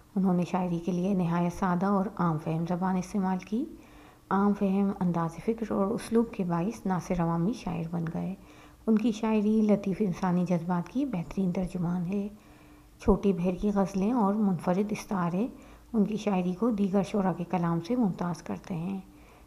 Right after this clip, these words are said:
बरगने, दीवान और पहली बारिश नासिर काज़मी की गज़लों के मजमूए और निशात ख्वाब उनकी नज़मों का मजमूआ है।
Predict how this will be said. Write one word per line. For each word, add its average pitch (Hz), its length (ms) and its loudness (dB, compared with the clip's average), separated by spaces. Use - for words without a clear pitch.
बरगने, 175 680 2
दीवान 175 720 2
और 170 240 4
पहली 196 300 2
बारिश 151 480 -4
नासिर 175 320 -2
काज़मी 165 340 -2
की 214 160 -2
गज़लों 165 340 -2
के 156 120 -4
मजमूए 165 420 0
और 175 280 0
निशात 156 480 -4
ख्वाब 180 320 -2
उनकी 190 300 -2
नज़मों 175 360 0
का 220 160 -2
मजमूआ 175 440 -4
है। 185 240 -8